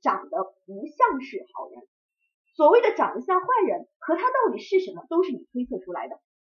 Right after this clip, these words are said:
那么当命题人没有表达出自己完整意思来的时候，你是不能乱想的，因为你也想不出来命题人到底想通过这句话表达一个什么样的意思。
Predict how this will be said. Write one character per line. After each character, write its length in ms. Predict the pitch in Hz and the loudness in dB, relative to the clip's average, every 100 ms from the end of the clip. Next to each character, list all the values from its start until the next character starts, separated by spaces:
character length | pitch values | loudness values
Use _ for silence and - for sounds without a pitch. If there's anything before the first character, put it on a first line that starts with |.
| _ _ - | _ _ -2
那 120 | 427 | 4
么 60 | 440 | 6
当 160 | 415 427 | 6 4
命 140 | 349 | 0
题 120 | 294 | -2
人 100 | 294 | -4
没 80 | 294 | -4
有 100 | 320 | -6
表 180 | 277 - | -6 -6
达 140 | 226 | -6
出 140 | 226 285 | -6 -8
自 160 | 294 | -6
己 100 | 208 | -6
完 180 | 185 214 | -2 -2
整 100 | 277 - | -4 -4
意 180 | 277 | -6
思 80 | 285 | -6
来 120 | 190 | -10
的 80 | - | -10
时 140 | 190 - | -14 -12
候， 140 | 185 - | -14 -10
你 80 | 185 | -12
是 100 | 233 | -8
不 80 | |
能 80 | 320 | -6
乱 240 | 349 427 440 | 0 0 0
想 120 | - | -6
的， 160 | - - - _ _ _ _ | -10 -16 -16 _ _ _ _
因 120 | 339 | -4
为 60 | 466 415 | 0 0
你 80 | |
也 160 | 330 440 | 0 0
想 180 | 330 - | -2 -8
不 60 | |
出 140 | 247 311 | -8 -4
来 260 | - 370 - | -4 -4 -6
命 180 | 330 | -4
题 160 | 262 226 | -4 -6
人 140 | 220 | -4
到 160 | 302 339 | 2 2
底 140 | 240 | 2
想 180 | 247 185 | -8 -10
通 120 | - 277 | -6 -4
过 80 | |
这 100 | 220 | -4
句 120 | 254 254 | -4 -4
话 280 | 392 - - - | 0 0 -2 -8
表 160 | 233 | -8
达 100 | - 220 | -6 -6
一 100 | 220 | -6
个 80 | |
什 100 | 240 | -6
么 80 | - | -8
样 100 | 196 | -10
的 60 | 190 | -10
意 60 | |
思。 120 | 185 | -12